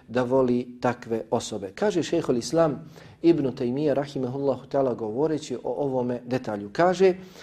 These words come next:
„Nijedan musliman ne smije se pripisivati nekom učenom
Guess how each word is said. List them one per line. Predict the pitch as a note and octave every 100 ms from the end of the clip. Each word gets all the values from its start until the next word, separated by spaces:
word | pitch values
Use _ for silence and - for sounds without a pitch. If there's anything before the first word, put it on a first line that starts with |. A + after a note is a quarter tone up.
| - -
„Nijedan | C#3 D3+ F#3 A3 G3
musliman | D#3+ D3 - E3+ F#3+ F3
ne | C#3+ D3+ G3+
smije | - F#3 D#3+
se | E3 D3+
pripisivati | C#3+ C#3+ C3+ E3+ G3 F#3+ D#3+
nekom | D3+ F#3+ F3 C#3+ E3
učenom | F#3 - D3+ D3 F3